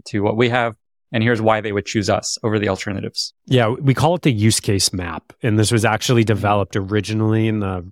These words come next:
Speaker 2: our retention program with Casey Winters and Sean Claus. But it's essentially what you describe. It's, it's essentially a set of rows, and it, it, there's a specific order. I might get the order slightly wrong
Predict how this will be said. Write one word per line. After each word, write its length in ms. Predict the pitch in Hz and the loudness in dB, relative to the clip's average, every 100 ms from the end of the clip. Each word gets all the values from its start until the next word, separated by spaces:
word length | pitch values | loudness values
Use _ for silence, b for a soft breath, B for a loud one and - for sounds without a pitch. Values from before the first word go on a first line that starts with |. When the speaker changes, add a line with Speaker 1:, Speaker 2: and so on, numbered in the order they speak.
| - | -6
Speaker 2:
our 180 | 120 92 | -2 -2
retention 500 | 92 - 104 - 104 | -4 -4 -2 -2 0
program 420 | 107 104 110 98 | 2 2 2 2
with 200 | 95 - | 0 -2
Casey 300 | 107 95 101 | -2 0 0
Winters 320 | 95 95 87 | 0 0 -2
and 100 | 87 | -4
Sean 300 | - 90 87 | -4 -4 -6
Claus. 380 | - 90 82 - | -6 -6 -6 -8
But 160 | 95 - | -6 -2
it's 140 | 107 | 0
essentially 360 | 110 151 151 147 | 2 2 4 2
what 140 | 131 | 2
you 100 | 120 | 2
describe. 600 | 110 - 104 95 92 87 | 0 -2 -4 -4 -6 -8
It's, 180 | - - _ | -10 -10 _
it's 180 | 131 - | -6 -4
essentially 560 | 101 131 110 127 117 | -2 0 0 0 0
a 180 | 104 92 | 0 -4
set 240 | - 120 131 | -2 0 0
of 140 | 101 | 0
rows, 420 | 107 117 117 113 | 2 4 2 0
and 200 | - 117 | -4 -4
it, 80 | 110 - - | -4 -6 -8
it, 120 | 104 | 0
there's 160 | 113 | 2
a 80 | 104 | 2
specific 680 | - - 107 - 151 - - - | 0 -2 -2 0 0 -2 -6 -6
order. 420 | 104 98 87 85 - _ _ | -4 -4 -6 -12 -16 _ _
I 40 | 110 | -4
might 120 | 110 | -2
get 100 | 123 | 0
the 100 | 123 | 2
order 200 | 107 101 | 2 0
slightly 400 | - 160 165 160 | 0 0 4 4
wrong 400 | 156 156 160 | 6 6 4